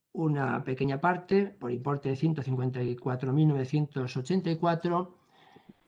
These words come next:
eh, a, a consideración o entendiendo el se-, el servicio de intervención que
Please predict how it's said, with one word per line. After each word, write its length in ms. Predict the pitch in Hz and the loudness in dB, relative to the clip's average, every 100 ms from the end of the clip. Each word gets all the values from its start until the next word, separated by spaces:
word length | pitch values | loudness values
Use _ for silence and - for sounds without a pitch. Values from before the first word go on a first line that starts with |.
| _ _ - | _ _ -10
eh, 300 | 131 131 135 | -8 -6 -8
a, 360 | 127 - - | -12 -12 -14
a 40 | 123 | -6
consideración 800 | 135 131 147 131 131 156 151 131 | -4 0 2 0 2 4 4 2
o 400 | 127 110 113 - | -4 -6 -8 -10
entendiendo 560 | 135 123 123 127 147 147 | -10 -8 -4 0 2 4
el 260 | 143 131 131 | 0 -4 -6
se-, 180 | 135 131 - _ - | -8 -10 -18 _ -6
el 100 | 139 | 0
servicio 340 | 151 156 156 | 4 6 6
de 60 | 151 | 4
intervención 600 | 151 151 143 156 160 156 | 4 4 4 4 4 4
que 320 | 131 139 | 0 -4